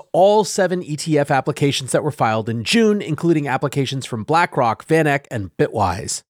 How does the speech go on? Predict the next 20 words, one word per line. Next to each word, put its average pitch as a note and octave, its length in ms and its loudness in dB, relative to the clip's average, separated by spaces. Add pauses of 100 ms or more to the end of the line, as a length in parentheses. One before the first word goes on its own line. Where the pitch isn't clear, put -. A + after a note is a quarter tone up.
(340)
Now, E3 200 2
even A#3 180 0
though C4 60 4
they A3+ 140 4
didn't F#3 280 0
make E3 280 2
the E3+ 100 0
decision C#3 420 -2
now, B2+ 460 2 (220)
that D#3 220 0
Tuesday F#3 360 2
publication E3 640 0
of C#3+ 80 -2
the - 80 -2
court - 300 0
order C#3+ 260 2
delivering B2+ 460 0
victory F3+ 360 0
to C#3+ 80 0
Grayscale A2+ 640 -2